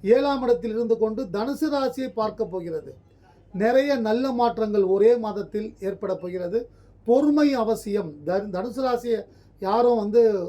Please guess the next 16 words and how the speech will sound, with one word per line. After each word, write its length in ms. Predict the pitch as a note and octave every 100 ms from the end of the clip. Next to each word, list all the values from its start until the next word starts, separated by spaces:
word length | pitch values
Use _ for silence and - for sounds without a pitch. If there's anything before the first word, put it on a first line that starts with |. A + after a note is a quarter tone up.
| - - - _ _ -
குறைச்சி 360 | A#3 A#3+ C4+
எடை 200 | A#3 G#3
போட 200 | G3 G#3
முடியாது. 500 | F#3+ F#3 F#3 F#3 A#3 - _ _ -
ரொம்ப 340 | G3 A3+ A#3+
அறிவாளி 460 | G3+ A3+ A3+ G#3+ F#3+
தான், 200 | A3+ A#3+
ரொம்ப 560 | F3+ G#3 A#3+ G#3+ E3+ - _ _
புத்திசாலி 460 | E3+ G3+ A3+ G#3 F#3+
தான். 200 | G#3+ G#3
இருந்தாலும் 760 | F#3 A#3+ B3+ B3+ B3 C4 C4+ - _ _ _
கிரகங்கள் 720 | G3+ A3+ C4 C#4 C#4+ D4+ D4 - _ _ _ _ _ -
ஆதிக்கத்தில் 840 | G3 A#3+ A#3+ B3 B3 B3+ C4 - _ _ _ -
எப்பேற்பட்ட 640 | F3 - C#4 G#3 A#3+ B3 A3+
அறிவாளியாக 540 | G3+ A#3 A#3+ A#3 G#3+
இருந்தாலும் 500 | G3+ G#3 G#3 G3+ D#3